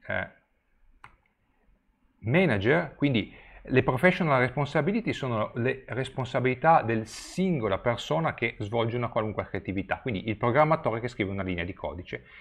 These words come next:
E poi ci sono le professional leadership principle, che sono le responsabilità di chi gestisce un team che sviluppa software o sviluppa qualunque, eh,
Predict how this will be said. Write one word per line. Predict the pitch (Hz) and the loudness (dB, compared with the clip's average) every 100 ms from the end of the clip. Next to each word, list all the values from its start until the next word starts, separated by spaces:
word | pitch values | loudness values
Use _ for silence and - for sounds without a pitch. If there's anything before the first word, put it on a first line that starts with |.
| - | -6
E | 190 | 0
poi | 196 202 | 2 2
ci | 131 | 0
sono | 123 | -2
le | 113 | -2
professional | 120 123 175 135 117 113 | -2 -4 -4 -2 -2 0
leadership | 190 135 101 90 - 90 | 0 0 -2 -6 -8 -6
principle, | 143 110 - 101 160 185 - - - | -4 -2 -4 -2 -2 -2 -10 -20 -6
che | - | -4
sono | 202 180 117 | 0 0 0
le | 101 | 2
responsabilità | 120 123 160 - 175 208 180 | 0 -2 -6 -4 -4 -2 0
di | 123 107 | 0 0
chi | 165 - - - | -2 -4 -8 -4
gestisce | 110 - 214 170 - 82 - - | -4 -2 -2 0 -4 -8 -10 -8
un | 104 101 | -6 -4
team | - 107 95 87 - - | -2 0 0 -4 -10 -8
che | 107 - _ | -8 -8 _
sviluppa | 98 101 98 - 90 | -2 0 0 -2 -4
software | - 82 - 92 - - | -2 -2 -2 -6 -4 2
o | 110 110 - - _ _ | 4 2 -6 -20 _ _
sviluppa | 101 107 104 101 | -2 0 2 0
qualunque, | - 101 104 107 92 - - - | 0 -2 -2 -2 -2 -8 -12 -2
eh, | 90 82 | 0 0